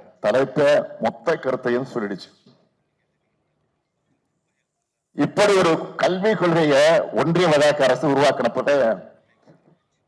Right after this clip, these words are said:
புதிய கல்விக் கொள்கை என்ற மத யானையை தமிழகத்துக்குள் புகுந்து கல்வியில் சிறந்த தமிழ்நாட்டை நாசப்படுத்திடவோ,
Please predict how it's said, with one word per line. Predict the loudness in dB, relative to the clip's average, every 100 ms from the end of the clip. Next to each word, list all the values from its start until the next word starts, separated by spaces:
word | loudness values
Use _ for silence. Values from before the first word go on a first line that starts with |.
| _ _ _ _ _ _ _ -6
புதிய | -2 0 0
கல்விக் | 0 0 -2 0
கொள்கை | 0 0
என்ற | 0 0
மத | 0 2
யானையை | 2 2 2 -2
தமிழகத்துக்குள் | -2 -2 -2 -4 -6 -8 -8
புகுந்து | -10 -10 -6 0 0 0 -4 -12 _ _ _ _ _ _ _ _ _ _ _ _ _ _ _ _ _ _ _ _ _ -6
கல்வியில் | -2 0 2 2 -2
சிறந்த | -2 -2 -2 -2 -2
தமிழ்நாட்டை | -2 0 0 0 0
நாசப்படுத்திடவோ, | 0 0 -2 -2 -4 -4 -4 0 2